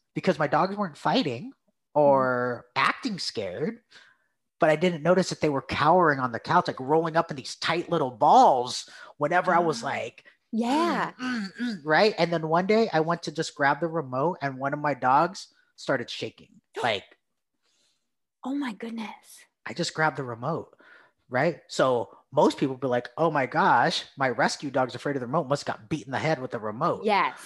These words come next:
Speaker 1: <laughs> Right?
Speaker 2: Yes.
Speaker 1: <laughs> Well, if that was my client, I'd be like, "Well, how long have you had your dog?" "I don't know, six years."
Speaker 2: <laughs>
Speaker 1: "Oh, well, when,"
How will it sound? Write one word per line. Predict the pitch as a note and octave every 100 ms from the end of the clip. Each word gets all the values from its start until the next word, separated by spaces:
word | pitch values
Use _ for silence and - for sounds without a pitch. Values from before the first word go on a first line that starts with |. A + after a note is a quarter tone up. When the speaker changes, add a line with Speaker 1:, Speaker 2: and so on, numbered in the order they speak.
| -
Speaker 1:
<laughs> | - -
Right? | G#3+ - - - - C6+ C6+ C6+
Speaker 2:
Yes. | - - F#3 F3+ -
Speaker 1:
<laughs> | E4+ F#4 C4 A4+ - - A#3
Well, | D4+ C#4+ B3 A3
if | A#3
that | C#4
was | D4+ C#4+
my | C4
client, | C4 F#4 D#4+
I'd |
be |
like, | D4 C#4+
"Well, | D4
how | F#4 D#4
long | D4+
have | D4 D4
you | F#4+
had | D4
your | C#4 B3+
dog?" | G4 G4 G#3 D#3+ - - _ - _
"I | C4
don't | D#4
know, | D4 D#4+
six | D#4+ C#4+ -
years." | B3+ C4 E4+ G#4+ - -
Speaker 2:
<laughs> |
Speaker 1:
"Oh, | D4+ C#4+ A#4+ G4 F#3 D3 - - - - -
well, | E4 D#4+ D#4+ - -
when," | D4+ F#4